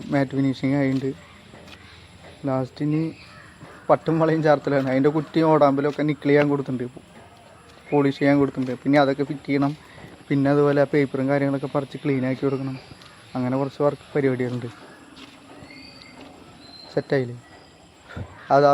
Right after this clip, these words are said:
ഗ്ലോ-, ആ വലിഞ്ഞിട്ട് ഇപ്പോൾ മാറ്റായിട്ട് നിൽക്കുന്നുണ്ട്. രണ്ടു തൊട്ട് ഫ്രണ്ട് അടിച്ചു കൊടുത്തിട്ടുണ്ട് കേട്ടോ. അപ്പോൾ കുറ-, അത് ഫിറ്റ് ചെയ്യാൻ കുറച്ച് ടൈം എടുക്കും വലിയാൻ. ഇനി തൊട്ട് കഴിഞ്ഞാൽ അപ്പം വരലിൻ്റെ പാട് വരും.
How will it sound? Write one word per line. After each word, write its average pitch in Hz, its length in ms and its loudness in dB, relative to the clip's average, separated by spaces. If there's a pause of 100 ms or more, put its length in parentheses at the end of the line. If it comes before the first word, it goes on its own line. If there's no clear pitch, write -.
ഗ്ലോ-, 147 200 4 (140)
ആ - 20 4 (680)
വലിഞ്ഞിട്ട് 139 380 0
ഇപ്പോൾ 160 180 -4
മാറ്റായിട്ട് 143 460 2
നിൽക്കുന്നുണ്ട്. 127 340 -8 (1700)
രണ്ടു 156 260 4
തൊട്ട് 185 220 4
ഫ്രണ്ട് 165 220 2
അടിച്ചു 143 180 2
കൊടുത്തിട്ടുണ്ട് 127 280 -2
കേട്ടോ. 120 160 -10 (920)
അപ്പോൾ 139 260 2
കുറ-, 147 180 2 (200)
അത് 151 80 4 (100)
ഫിറ്റ് 165 160 -4
ചെയ്യാൻ 165 200 6
കുറച്ച് 170 260 0
ടൈം 156 240 4
എടുക്കും 151 260 -2
വലിയാൻ. 135 300 2 (200)
ഇനി 147 160 0
തൊട്ട് 160 200 2
കഴിഞ്ഞാൽ 156 220 4
അപ്പം 156 180 0
വരലിൻ്റെ 143 360 2
പാട് 131 200 6
വരും. - 200 -10